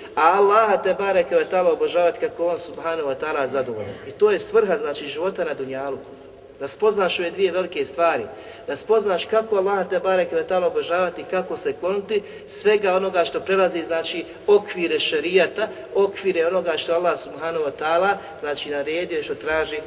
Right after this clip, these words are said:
što traži od nas. Zato Ibn Taymije, rahimahullah, kada je govorio o definiciji ibadeta, šta je to ibadet, znači, šta je to što obuhvata ibadet, šta su, koje su to vrste ibadeta, pa kaže, rahimahullah, da je to pokornost Allahu,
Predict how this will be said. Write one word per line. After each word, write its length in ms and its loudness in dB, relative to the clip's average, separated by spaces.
što 140 -6
traži 460 -2
od 180 0
nas. 240 -6
Zato 280 2
Ibn 240 -2
Taymije, 340 2
rahimahullah, 680 -2
kada 220 0
je 140 2
govorio 460 4
o 40 2
definiciji 640 -2
ibadeta, 420 -2
šta 160 0
je 160 2
to 100 8
ibadet, 480 0
znači, 280 -8
šta 160 -2
je 140 0
to 240 6
što 260 2
obuhvata 680 4
ibadet, 400 2
šta 200 2
su, 160 -6
koje 160 10
su 100 -2
to 80 6
vrste 320 2
ibadeta, 520 4
pa 100 -2
kaže, 440 2
rahimahullah, 840 2
da 60 4
je 80 4
to 160 0
pokornost 800 4
Allahu, 800 2